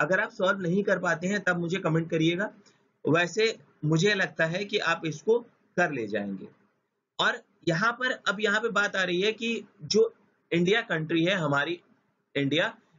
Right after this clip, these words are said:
यहाँ पर किस तरह का फेडरलिज्म हमको देखने को मिलता है। holding together है या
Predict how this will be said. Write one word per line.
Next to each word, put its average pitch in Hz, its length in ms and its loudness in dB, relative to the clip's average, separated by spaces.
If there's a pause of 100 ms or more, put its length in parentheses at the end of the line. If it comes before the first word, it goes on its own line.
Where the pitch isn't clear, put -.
(140)
यहाँ 175 380 -2
पर 233 120 2
किस 208 340 -4
तरह 180 180 0
का 208 100 -2
फेडरलिज्म 165 540 -2
हमको 165 220 -2
देखने 156 300 -2
को 190 100 -4
मिलता 113 320 -2
है। 98 220 -12 (840)
holding 185 360 2
together 202 400 0
है 196 240 -4 (920)
या 220 300 2